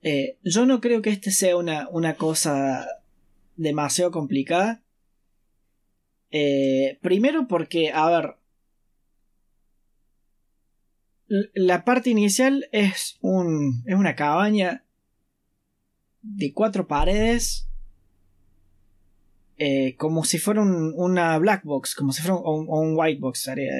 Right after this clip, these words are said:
eh, no, que incluso tiene elementos interactuables, onda muy tradicional, avanzo, hago, a-,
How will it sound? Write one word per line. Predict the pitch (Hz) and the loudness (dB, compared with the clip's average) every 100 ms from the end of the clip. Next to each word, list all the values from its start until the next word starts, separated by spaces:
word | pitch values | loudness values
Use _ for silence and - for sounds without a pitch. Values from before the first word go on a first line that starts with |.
| 127 | -6
eh, | 123 - - - - - - _ - | -8 -16 -18 -16 -16 -18 -20 _ -2
no, | 160 170 175 170 160 151 143 151 - _ _ _ _ _ _ _ _ _ _ | 2 2 2 2 2 0 -2 -6 -12 _ _ _ _ _ _ _ _ _ _
que | 156 135 143 | 0 0 0
incluso | 147 156 202 214 | 0 0 0 0
tiene | 190 196 | 0 2
elementos | 170 139 175 202 190 147 131 - _ _ _ | 2 2 2 2 2 -2 -4 -10 _ _ _
interactuables, | 156 139 147 131 120 185 185 175 139 135 - _ _ _ _ _ _ - - _ | -6 -2 -2 -2 0 2 4 2 0 -4 -18 _ _ _ _ _ _ -18 -18 _
onda | - 170 185 156 139 _ _ _ _ _ _ | -2 2 2 0 -4 _ _ _ _ _ _
muy | 190 196 196 | 0 2 2
tradicional, | 196 165 170 160 185 160 | 2 2 2 2 2 2
avanzo, | 139 139 170 202 214 247 220 | 0 2 4 4 2 4 4
hago, | 151 151 156 - - | 4 4 2 -2 -6
a-, | 180 147 147 | 0 0 0